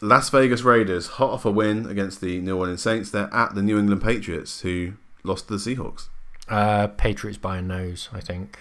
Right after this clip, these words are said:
Speaker 2: I can't, as, as much as I want to, I can't see the Raiders leaving Gillette with a win. It just, it just feels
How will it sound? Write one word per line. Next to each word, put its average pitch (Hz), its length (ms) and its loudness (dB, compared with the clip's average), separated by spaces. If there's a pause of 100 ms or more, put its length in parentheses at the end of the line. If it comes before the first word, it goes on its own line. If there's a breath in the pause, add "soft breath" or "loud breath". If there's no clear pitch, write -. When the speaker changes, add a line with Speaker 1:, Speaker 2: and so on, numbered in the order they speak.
(140)
Speaker 2:
I 104 80 -4
can't, 135 400 4
as, 143 180 -6 (680 loud breath)
as 127 120 0
much 156 220 2
as - 80 -2
I 143 60 4
want 127 240 2
to, 101 100 -2
I 98 80 -2
can't 123 420 0
see 113 300 -2
the 107 120 -4
Raiders 101 500 -2
leaving 98 480 0
Gillette 95 400 -4 (280)
with 98 500 -4 (200)
a - 80 -8
win. 87 300 -8 (520)
It 113 120 -4
just, 117 280 -6
it 139 120 -4
just 113 240 -6
feels 107 560 -2